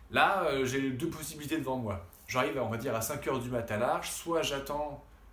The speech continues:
huit, neuf heures, heure approximative d'ouverture des commerces.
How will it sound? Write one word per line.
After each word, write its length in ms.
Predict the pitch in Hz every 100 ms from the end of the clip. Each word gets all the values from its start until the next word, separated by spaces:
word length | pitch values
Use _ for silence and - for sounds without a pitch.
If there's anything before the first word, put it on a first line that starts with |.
| 120
huit, 200 | 135 139
neuf 200 | 139 127
heures, 300 | 147 170 175 - - - - -
heure 160 | 131 110
approximative 720 | - 123 - 127 120 - 131
d'ouverture 420 | 123 123 - 120
des 120 | 113
commerces. 360 | - 127 143